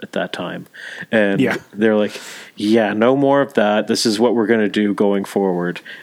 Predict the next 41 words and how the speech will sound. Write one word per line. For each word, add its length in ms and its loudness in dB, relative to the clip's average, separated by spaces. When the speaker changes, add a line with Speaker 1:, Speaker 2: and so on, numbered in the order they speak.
Speaker 1:
And 120 0
one 140 4
of 80 0
them 160 0
was 380 0
you 160 -2
can 240 -2
no 120 2
longer 340 0
take 380 -2
drinks 380 -4
out 80 2
of 60 -2
the 80 -4
crowd 300 -2
and 120 -6
drink 280 -2
them. 200 -10
And 160 2
if 140 -2
it 160 -2
does 260 0
happen, 320 0
Speaker 2:
Mm-hmm. 60 -2
Speaker 1:
it's 120 -6
probably 520 -2
a 40 -6
plant 400 -6
kind 280 -2
of 100 -10
thing. 420 -2
Speaker 2:
Yeah. 200 -2
Speaker 1:
And 140 0
that's 140 0
what 100 4
it 40 0
was. 240 2
It 60 0
was 100 -2
a 60 -4
plant. 480 -4